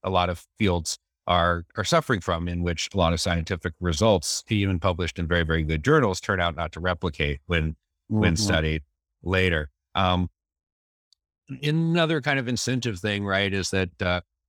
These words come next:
Speaker 1: you don't get famous by replicating somebody else's work or by showing that somebody else's work doesn't replicate. You get famous by being the one that comes up with these new
Speaker 2: Mm-hmm.
Speaker 1: creative ideas, discovering new phenomena,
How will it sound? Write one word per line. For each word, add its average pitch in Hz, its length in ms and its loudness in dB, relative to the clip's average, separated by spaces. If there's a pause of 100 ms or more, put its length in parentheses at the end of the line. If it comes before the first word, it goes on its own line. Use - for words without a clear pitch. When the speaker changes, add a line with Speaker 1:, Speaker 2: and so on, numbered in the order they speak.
(140)
Speaker 1:
you 120 80 0
don't 175 180 2
get 165 140 0
famous 135 520 0
by 92 720 -2 (880)
replicating 101 760 0
somebody 92 440 0
else's 90 540 0 (420)
work 101 440 0 (100)
or 90 200 0
by 87 200 0
showing 98 520 2
that 90 140 -2
somebody 92 300 -2
else's 87 300 -2
work 82 180 -4
doesn't 95 300 2
replicate. 78 500 -2
You 92 240 -4
get 120 160 -4
famous 117 320 0
by 95 160 0
being 98 220 0
the 98 80 -2
one 95 140 -2
that 87 120 -8
comes 98 240 -2
up 92 160 -2
with 87 100 -4
these 87 200 -2
new 95 320 2 (160)
Speaker 2:
Mm-hmm. 110 320 2
Speaker 1:
creative 95 500 2
ideas, 90 520 0
discovering 101 680 0
new 95 160 0
phenomena, 90 640 -4